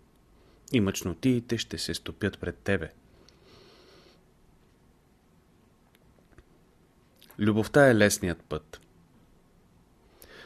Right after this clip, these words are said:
Тогава ти ще влезеш в един свят – дето работите стават магически. Питат:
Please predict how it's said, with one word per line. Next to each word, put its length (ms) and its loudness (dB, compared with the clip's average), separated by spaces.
Тогава 380 6
ти 120 0
ще 200 0
влезеш 720 2
в 80 -4
един 240 2
свят – 540 -4
дето 640 2
работите 580 0
стават 460 -2
магически. 680 -4
Питат: 520 -4